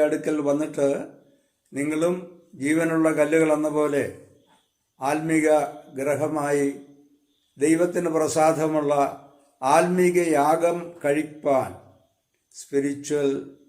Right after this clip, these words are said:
വർഷിപ്പ്, "തക്ക വിശുദ്ധ പുരോഹിത വർഗമാകേണ്ടതിന് പണിയപ്പെടും." ഏഴാം വാക്യം,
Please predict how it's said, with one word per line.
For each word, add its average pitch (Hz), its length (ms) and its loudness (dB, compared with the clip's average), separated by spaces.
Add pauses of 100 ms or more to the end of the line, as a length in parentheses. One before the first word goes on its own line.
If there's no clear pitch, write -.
വർഷിപ്പ്, 120 480 -10 (680)
"തക്ക 127 240 -4 (160)
വിശുദ്ധ 143 480 -6 (1000)
പുരോഹിത 170 460 2
വർഗമാകേണ്ടതിന് 151 1200 0 (540)
പണിയപ്പെടും." 131 560 -6 (1040)
ഏഴാം 139 300 -2
വാക്യം, 151 400 0